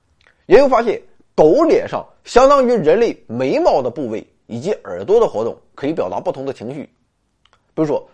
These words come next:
当它看到陌生人的时候，左耳根部会比平时更快地往下移动，而右耳则表达对不喜欢的东西的厌恶。而在看到主人时，狗的左眼上方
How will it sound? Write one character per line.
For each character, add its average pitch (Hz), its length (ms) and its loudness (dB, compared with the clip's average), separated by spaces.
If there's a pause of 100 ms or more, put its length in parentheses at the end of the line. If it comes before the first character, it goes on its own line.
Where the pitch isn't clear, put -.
(120)
当 277 160 0
它 277 120 -2
看 285 160 -2
到 214 140 2
陌 294 260 0
生 214 160 -4
人 151 140 -4
的 139 100 -4
时 120 120 -8
候， - 160 -12 (520)
左 143 280 0
耳 127 320 6
根 185 180 0
部 156 180 -12 (140)
会 - 180 -6
比 104 160 -10
平 139 220 -12
时 101 260 -14 (200)
更 202 200 -2
快 - 220 -8
地 127 80 -4
往 82 240 -10
下 143 160 -4
移 92 100 -10
动， 98 160 -14 (640)
而 175 200 4
右 320 240 2
耳 95 180 -4 (220)
则 139 100 -2
表 - 220 -6
达 110 120 -6
对 151 160 -6 (200)
不 254 120 -4
喜 139 240 -8
欢 113 200 -6
的 - 200 -14
东 226 220 -2
西 - 80 -10
的 - 140 -12
厌 104 200 -6
恶。 90 80 -14 (1040)
而 508 160 4
在 - 80 4
看 - 180 2
到 - 120 6
主 113 200 -4
人 147 160 -2
时， - 240 -14 (380)
狗 160 180 2
的 170 120 2
左 135 280 0
眼 127 220 -2
上 120 160 -6
方 110 180 -6